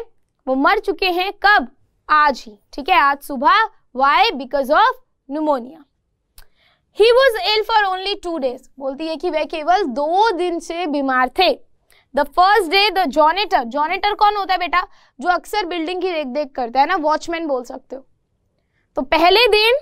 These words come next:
वॉचमैन ने देखा कि वो अपने बेड पे हैं।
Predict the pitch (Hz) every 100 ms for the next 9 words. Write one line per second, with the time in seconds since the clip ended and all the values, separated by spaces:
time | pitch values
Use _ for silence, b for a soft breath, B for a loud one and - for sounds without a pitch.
0 | _ _ _ _ - 262 339 359 403 440
1 | 466 403 392 415 415 381 392 370 370 359
2 | 285 285 285 392 381 403